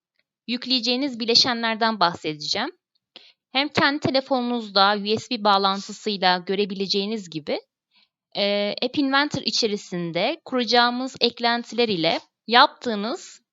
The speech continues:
çalışmaları, mobil uygulamaları, e, telefonda test edebileceksiniz. Şimdi bunun nasıl yapıldığına başlamadan önce, e, ufak bir bilgi vermek istiyorum. App Inventor'a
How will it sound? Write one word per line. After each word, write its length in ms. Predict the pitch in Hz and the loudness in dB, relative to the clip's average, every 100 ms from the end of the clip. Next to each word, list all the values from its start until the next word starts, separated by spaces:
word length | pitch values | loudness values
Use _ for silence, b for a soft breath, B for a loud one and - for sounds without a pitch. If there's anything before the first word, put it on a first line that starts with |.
| - | 0
çalışmaları, 840 | 254 233 226 220 190 165 160 247 - _ _ _ _ - | 2 4 4 2 0 0 0 -2 -4 _ _ _ _ -2
mobil 320 | 226 262 233 | 4 4 4
uygulamaları, 840 | 196 190 165 175 170 160 170 294 415 _ _ - - | 2 2 0 -2 0 -2 0 0 -2 _ _ -16 -6
e, 280 | 196 196 196 | -4 -4 2
telefonda 720 | 285 247 - 196 180 185 320 | 2 2 2 0 0 0 0
test 280 | 285 277 262 | 0 0 0
edebileceksiniz. 1080 | 226 220 208 180 185 - - 147 330 - _ _ _ B B | 0 0 0 2 0 0 -8 -8 -8 -10 _ _ _ B B
Şimdi 300 | - 320 285 | 0 0 0
bunun 200 | 320 320 | -2 0
nasıl 280 | 330 - 254 | -2 -2 -4
yapıldığına 800 | 240 262 240 220 220 254 320 _ _ | -2 -2 -2 0 -2 -4 -6 _ _
başlamadan 560 | - 247 - 294 226 190 | 4 4 2 0 -2 -2
önce, 460 | 175 175 233 349 _ b b _ _ - | -2 0 0 0 _ b b _ _ -4
e, 160 | 202 202 | 0 0
ufak 340 | - 320 311 | 2 4 4
bir 80 | 277 | 2
bilgi 260 | 233 247 302 | -2 -2 0
vermek 320 | 247 196 180 | 0 0 -4
istiyorum. 540 | - - 165 220 359 - b b b - 339 | -10 -6 -4 -4 -6 -8 b b b 2 2
App 160 | - | 2
Inventor'a 800 | 311 254 220 220 226 202 262 381 | 0 0 -2 -2 -4 0 0 -2